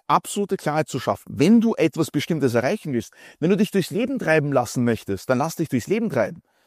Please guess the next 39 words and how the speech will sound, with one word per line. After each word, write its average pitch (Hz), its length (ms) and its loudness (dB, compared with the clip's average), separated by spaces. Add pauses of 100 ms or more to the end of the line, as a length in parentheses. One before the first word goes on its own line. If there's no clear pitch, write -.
(260)
Wir 160 140 6
sind 185 220 2
nicht - 180 0
hier, 202 80 2
um 190 80 2
dir 160 100 6
vorzuschreiben, 156 460 2
wie 135 60 2
du 131 80 2
zu - 120 -6
leben 190 240 2
hast. 113 220 -2
Wir 170 80 -2
geben 175 220 0
dir 170 100 0
einfach 151 140 -4
unsere 127 260 -2
Ansätze. 170 380 -2
Und 127 60 0
mein 175 180 0
Ansatz 131 360 -2
ist, - 280 -6 (260)
du 254 160 4
kannst 196 340 -4
in 180 120 -2
diesem 196 360 -2
Leben 151 300 2
etwas - 380 -2
kreieren. 156 480 -2 (560)
Weil 123 100 4
du 135 80 4
hast - 180 0
Hände, 175 280 0
du 160 60 0
kannst 165 240 -2
in 175 40 -2
die 151 80 -4
Handlung 170 300 -4
gehen. 98 240 -12